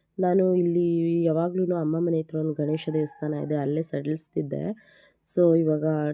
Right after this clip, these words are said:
ಟೈಮ್ ಇಲ್ಲ ಅಂತೇಳ್ಬಿಟ್ಟು ನಮ್ಮ ಮನೆ ಹತ್ರನೂ ಗಣೇಶ ದೇವಸ್ಥಾನ ಇದೆ,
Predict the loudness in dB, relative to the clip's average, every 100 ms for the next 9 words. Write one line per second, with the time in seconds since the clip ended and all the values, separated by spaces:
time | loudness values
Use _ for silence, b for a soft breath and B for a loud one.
0 | -2 0 2 0 0 0 -2 -2 -4 -4
1 | -4 -2 0 0 0 -2 -2 0 0 0
2 | -2 -2 -4 -2 -4 -6 -6 -6 -6 -6